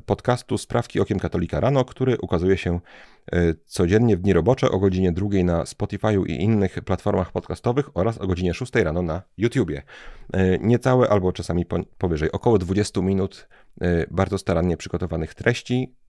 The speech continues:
robionych z, e, z tym, że przed sobą mamy, celem jest pożytek dla zbawienia dusz.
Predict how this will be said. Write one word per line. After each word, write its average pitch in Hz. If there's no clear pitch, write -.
robionych 107
z, 85
e, 127
z -
tym, 135
że 98
przed -
sobą 123
mamy, 98
celem 131
jest -
pożytek 98
dla 92
zbawienia 82
dusz. -